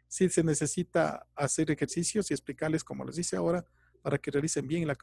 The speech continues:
el cálculo con porcentual. Entonces, estos todavía no hacerlo. Ya el fin de semana enviaré,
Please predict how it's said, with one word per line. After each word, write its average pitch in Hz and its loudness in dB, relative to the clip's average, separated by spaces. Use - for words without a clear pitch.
el 131 -6
cálculo 135 -4
con - -16
porcentual. - -14
Entonces, - -8
estos 165 0
todavía 143 2
no 143 0
hacerlo. 135 -2
Ya 151 4
el 139 0
fin 156 -2
de 151 4
semana 147 0
enviaré, 143 2